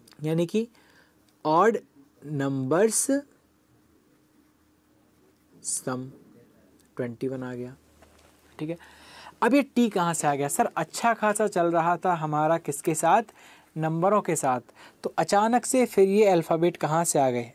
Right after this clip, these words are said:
अचानक से अल्फ़ाबेट कहाँ से आ गए बताइए? अब भैया अगर आए हैं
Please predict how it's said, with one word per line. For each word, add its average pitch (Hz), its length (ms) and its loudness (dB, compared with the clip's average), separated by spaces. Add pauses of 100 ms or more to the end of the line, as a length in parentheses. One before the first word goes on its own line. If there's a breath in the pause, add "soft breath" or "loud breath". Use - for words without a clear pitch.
अचानक 147 440 -4
से 233 260 2 (420 loud breath)
अल्फ़ाबेट 202 540 2
कहाँ 214 260 2
से 220 140 2
आ 160 120 6
गए 139 140 2
बताइए? 180 440 2 (960 loud breath)
अब 196 120 2
भैया 214 260 4
अगर 247 260 4
आए 170 240 6
हैं 214 340 -2